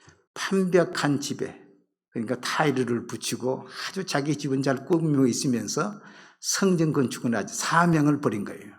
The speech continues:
그러니까 성경은 뭐라고 한 거니? "너희가 많이 뿌릴지라도 수확이 적으며 먹을지라도 배부르지 못하며 마실지라도 흡족하지 못하며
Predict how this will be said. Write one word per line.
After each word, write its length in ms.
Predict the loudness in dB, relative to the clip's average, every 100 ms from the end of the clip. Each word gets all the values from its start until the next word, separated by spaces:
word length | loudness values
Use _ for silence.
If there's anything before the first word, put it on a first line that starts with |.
| _ _ _ _ -20 -20 -20 -20 -20 -10 -2
그러니까 100 | 4
성경은 460 | 8 10 12 12
뭐라고 320 | 12 12 12
한 180 | 10 8
거니? 260 | 6 2 4
"너희가 280 | 6 8 10
많이 500 | 12 12 12 8 4
뿌릴지라도 760 | 2 2 4 4 4 2 -2
수확이 500 | 0 4 6 6 2
적으며 640 | 2 4 4 0 -4 -8 -14 -20 -20 -20 _ -8
먹을지라도 720 | 0 4 4 4 2 4 4
배부르지 420 | 4 2 2 0
못하며 580 | 0 0 -2 -2 -4 -6 -4
마실지라도 720 | -2 -2 -4 -2 -2 0 -2
흡족하지 440 | -4 -4 -4 -4
못하며 760 | -4 -4 -4 -6 -6 -10 -12